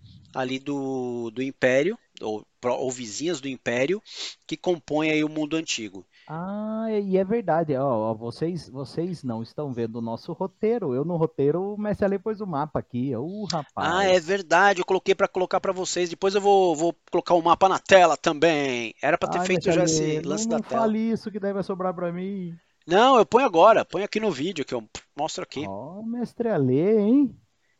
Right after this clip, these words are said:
Speaker 1: Não, não
Speaker 2: Cheio
Speaker 1: vou, vou
Speaker 2: das
Speaker 1: mostrar no
Speaker 2: tecnologia.
Speaker 1: livro, não vou fazer isso aí que você quer falar, não. Não vou fazer, não, não, você tá doido. Não vou fazer, ó.
Speaker 2: Caramba, e o mapa é lindo, hein? Desculpa falar aí, pra,
Speaker 1: Então.
Speaker 2: pra, vocês não tão vendo, mas é lindo.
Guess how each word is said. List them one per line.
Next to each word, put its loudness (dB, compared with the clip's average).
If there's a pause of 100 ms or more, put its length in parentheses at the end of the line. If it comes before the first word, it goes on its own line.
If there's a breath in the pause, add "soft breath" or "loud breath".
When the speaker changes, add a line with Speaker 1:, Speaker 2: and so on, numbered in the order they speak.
(260)
Speaker 1:
Não, -6
não -14
Speaker 2:
Cheio -4
Speaker 1:
vou, -2
vou -2
Speaker 2:
das -4
Speaker 1:
mostrar 0
no -6
Speaker 2:
tecnologia. -4
Speaker 1:
livro, -4
não -6
vou -6
fazer -10
isso -8
aí -12
que -8
você -8
quer -12
falar, -10
não. -14 (200)
Não -20
vou -18
fazer, -14
não, -10
não, -14
você -14
tá -12
doido. -16
Não -20
vou -12
fazer, -4
ó. -2
Speaker 2:
Caramba, -12
e -6
o -2
mapa 0
é 2
lindo, 0
hein? -4
Desculpa -14
falar -4
aí, -2
pra, -8
Speaker 1:
Então. -6
Speaker 2:
pra, -12
vocês -12
não -8
tão -8
vendo, -8
mas -8
é -4
lindo. -12